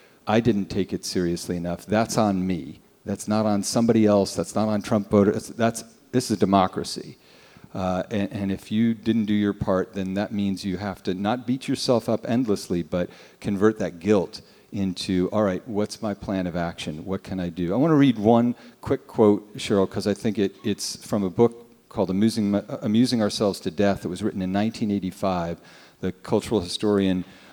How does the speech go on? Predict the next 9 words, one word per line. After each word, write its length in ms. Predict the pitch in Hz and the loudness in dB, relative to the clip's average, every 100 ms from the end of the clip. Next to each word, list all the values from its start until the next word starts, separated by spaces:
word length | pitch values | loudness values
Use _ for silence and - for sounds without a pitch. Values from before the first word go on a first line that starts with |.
| - - | -18 -2
Neil 260 | 110 104 | 4 4
Postman 600 | - 107 107 - 98 87 | 4 2 2 0 -4 -4
was 260 | 87 82 - | -4 -6 -8
writing 560 | 104 95 98 107 101 98 | -6 0 2 2 0 4
really 260 | 110 120 | 6 6
in 120 | 104 95 | 6 2
response 500 | 92 - 101 90 - | -4 -2 -2 -2 -4
to 140 | - | -4
Reagan 460 | 95 120 110 80 | 4 4 4 0